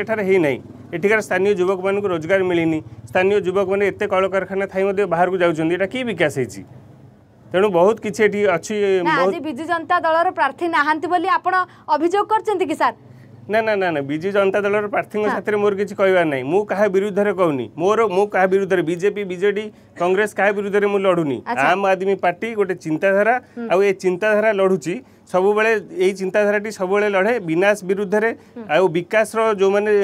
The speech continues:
Speaker 1: ବିକାଶ ବିରୁଦ୍ଧରେ ଯୋଉମାନେ ଠିଆ ହଉଛନ୍ତି ତାଙ୍କ ବିରୁଦ୍ଧରେ ଆମେ ଲଢ଼ୁଛୁ,
Speaker 2: ଆଚ୍ଛା।
Speaker 1: ଅଶିକ୍ଷା ବିରୁଦ୍ଧରେ ଆମେ ଲଢ଼ୁଛୁ, ଦୁର୍ନୀତି ବିରୁଦ୍ଧରେ ଆମେ ଲଢ଼ୁଛୁ। ଆମର କୌଣସି ଦଳ ଆମର ଶତ୍ରୁ ନୁହନ୍ତି।
Speaker 2: ଆଚ୍ଛା, ଠିକ୍ ଅଛି। ବିକାଶ ପାଇଁ ଆପଣ ତିନି ପ୍ରାର୍ଥୀ,
Speaker 1: ଆଜ୍ଞା।
Speaker 2: ଅ, ଲଢ଼ିବେ ଏଥର। ଅ, ସାର୍, ଅ,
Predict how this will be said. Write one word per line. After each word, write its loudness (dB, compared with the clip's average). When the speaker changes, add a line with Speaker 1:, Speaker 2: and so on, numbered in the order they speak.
Speaker 1:
ବିକାଶ 0
ବିରୁଦ୍ଧରେ 0
ଯୋଉମାନେ 0
ଠିଆ 0
ହଉଛନ୍ତି -2
ତାଙ୍କ -2
ବିରୁଦ୍ଧରେ 0
ଆମେ 0
ଲଢ଼ୁଛୁ, 0
Speaker 2:
ଆଚ୍ଛା। -6
Speaker 1:
ଅଶିକ୍ଷା -2
ବିରୁଦ୍ଧରେ 0
ଆମେ 0
ଲଢ଼ୁଛୁ, -2
ଦୁର୍ନୀତି -2
ବିରୁଦ୍ଧରେ -4
ଆମେ 0
ଲଢ଼ୁଛୁ। -2
ଆମର 0
କୌଣସି -2
ଦଳ 0
ଆମର -4
ଶତ୍ରୁ -10
ନୁହନ୍ତି। -10
Speaker 2:
ଆଚ୍ଛା, -6
ଠିକ୍ 2
ଅଛି। 0
ବିକାଶ 0
ପାଇଁ 0
ଆପଣ -2
ତିନି -4
ପ୍ରାର୍ଥୀ, -2
Speaker 1:
ଆଜ୍ଞା। -10
Speaker 2:
ଅ, 2
ଲଢ଼ିବେ 2
ଏଥର। 0
ଅ, 2
ସାର୍, 0
ଅ, -6